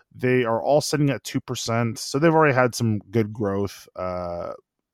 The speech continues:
you know, in the short relative time. So I don't imagine us, uh, speaking about it is gonna pump the numbers even more. There's just gonna be a natural growth thing.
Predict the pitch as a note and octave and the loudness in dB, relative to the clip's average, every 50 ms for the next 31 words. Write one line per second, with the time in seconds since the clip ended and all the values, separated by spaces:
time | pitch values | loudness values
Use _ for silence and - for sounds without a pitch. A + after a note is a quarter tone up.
0 | _ _ _ - G2+ F#2 F2 E2+ D#2 - - G#2+ G2+ G2+ G2+ G2 - - - A#2 | _ _ _ -12 -10 -8 -8 -8 -10 -10 -8 -6 -4 -4 -4 -6 -6 -6 -6 -6
1 | G#2 G2 G2+ G2 G2 G2+ - - G#2+ F2 - - G2 F#2+ F#2+ G2 - - G2+ G2+ | -6 -4 -6 -4 -4 -6 -6 -8 -12 -12 -10 -10 -8 -6 -6 -6 -4 -4 -4 -2
2 | G#2+ A2 G#2 G#2+ G2+ G2 F#2 F#2 G2 F#2 F2 F#2+ F#2+ F#2 F#2+ F#2 F#2 E2+ - - | -2 -2 0 -2 -2 -4 -4 -6 -6 -8 -8 -8 -6 -6 -6 -6 -8 -10 -10 -10
3 | F#2 F#2+ F#2 - - - - - - _ _ _ _ - F2+ F2+ E2 E2 - - | -8 -8 -8 -8 -8 -10 -10 -12 -14 _ _ _ _ -10 -10 -8 -8 -10 -10 -10
4 | - - - - C#3+ B2 - C3+ B2+ A#2+ A2+ G#2+ A2 G#2+ A2 G#2+ G#2 G#2 G2+ G2 | -12 -6 -2 -2 -2 0 0 0 0 0 2 2 2 2 0 0 -2 -2 -4 -4
5 | F#2 F2+ F2 - _ _ _ _ - G2+ G#2 G2+ G2 - - - A2+ G2+ - G#2 | -6 -8 -12 -16 _ _ _ _ -12 -10 -8 -8 -8 -6 -6 -6 -6 -4 -4 -4
6 | G2+ G#2 G2+ F#2+ G#2+ G2+ F#2 G#2 G2 G2 G2 G2 G2+ G2+ G2 F#2 F#2 F2 - - | -2 -2 -2 -2 -4 -4 -2 -4 -4 -4 -4 -4 -4 -4 -6 -8 -10 -12 -12 -10
7 | G#2 G2 F#2 F#2+ F#2 F2 F2+ F2+ F2 F2+ F2 - - G2+ F#2 F#2 F2+ F2 - F2+ | -8 -8 -8 -8 -8 -8 -10 -10 -10 -12 -14 -14 -12 -12 -10 -12 -12 -12 -12 -10
8 | F2 F2+ F2+ - - - F#2+ F#2+ F#2+ F#2+ | -10 -10 -12 -12 -12 -10 -8 -8 -8 -10